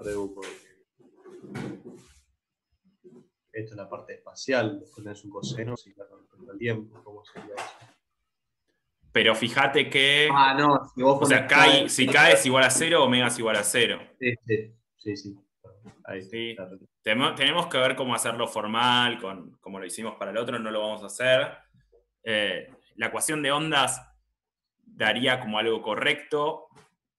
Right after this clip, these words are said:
Speaker 2: pero cero igual a cero, porque de ambos lados hay un omega y un k multiplicando.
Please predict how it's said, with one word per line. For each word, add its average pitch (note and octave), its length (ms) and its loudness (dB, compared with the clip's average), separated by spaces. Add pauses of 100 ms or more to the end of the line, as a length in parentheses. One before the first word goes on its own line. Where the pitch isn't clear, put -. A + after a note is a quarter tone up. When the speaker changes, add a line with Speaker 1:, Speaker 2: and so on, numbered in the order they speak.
(160)
Speaker 2:
pero G2 720 -6 (180)
cero A#2+ 360 -4
igual A2 240 -2
a G2+ 80 -4
cero, G#2 560 -4
porque G2 680 -10
de G#2+ 100 -12
ambos A2 260 -6
lados A2+ 340 0
hay G#2+ 140 -2
un G#2 120 -6
omega G#2 340 -2
y G2+ 40 -2
un G2 140 -6
k G#2+ 140 0
multiplicando. G2+ 960 -6